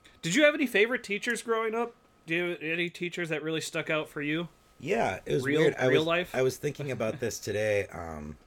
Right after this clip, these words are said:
Speaker 2: and it's funny, like, most of my favorite teachers were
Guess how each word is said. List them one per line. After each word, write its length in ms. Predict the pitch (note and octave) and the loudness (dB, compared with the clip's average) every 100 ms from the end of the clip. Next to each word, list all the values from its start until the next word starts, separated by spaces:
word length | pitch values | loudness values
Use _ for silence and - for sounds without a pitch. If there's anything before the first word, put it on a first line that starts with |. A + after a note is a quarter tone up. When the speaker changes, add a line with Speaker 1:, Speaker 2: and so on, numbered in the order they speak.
| _ - - - _ _ - | _ -20 -20 -20 _ _ -12
Speaker 2:
and 680 | G#2+ G2+ G2 F#2 F2+ F2 D#2+ - _ _ _ _ _ _ _ _ _ _ _ _ - | -8 -6 -6 -8 -8 -10 -14 -18 _ _ _ _ _ _ _ _ _ _ _ _ -4
it's 100 | D#3 | -2
funny, 300 | - F3+ D#3+ | 2 2 2
like, 280 | A2 G#2 G#2 - - _ _ G2 | 0 -2 -2 -16 -20 _ _ -8
most 500 | A#2 A#2+ C#3 E3 - | -4 -2 -2 -2 -4
of 120 | C#3 | -4
my 160 | A#2 | -4
favorite 480 | G#2+ A2+ G#2 G#2 G#2 | -4 -2 0 -2 -4
teachers 680 | - F#2+ - A#2 A2+ A2+ - - F#2 | -6 -10 -6 -6 -6 -8 -12 -16 -12
were 520 | F2 G2 F2+ F2 E2 | -2 -2 -2 -4 -6